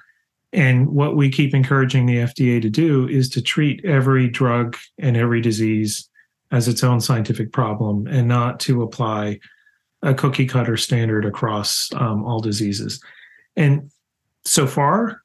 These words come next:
I, I think they're gonna be open to that. I think it's also something our scientific community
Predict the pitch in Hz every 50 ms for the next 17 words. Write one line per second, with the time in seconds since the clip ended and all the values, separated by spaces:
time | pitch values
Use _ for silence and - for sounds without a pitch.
0 | - - - 156 147 147 - 156 151 139 - 160 151 151 170 156 156 156 156 147
1 | 156 147 - 160 151 156 170 151 - 170 170 170 175 180 196 - - - 185 151
2 | 135 131 147 147 135 143 135 131 147 135 135 131 - - 143 139 135 131 127 123
3 | 127 - _ _ _ _ _ _ _ _ _ - - - 135 123 127 147 135 127
4 | 123 123 - - 135 123 123 - 139 131 147 143 139 - 143 139 139 139 139 139
5 | 143 147 143 139 139 131 -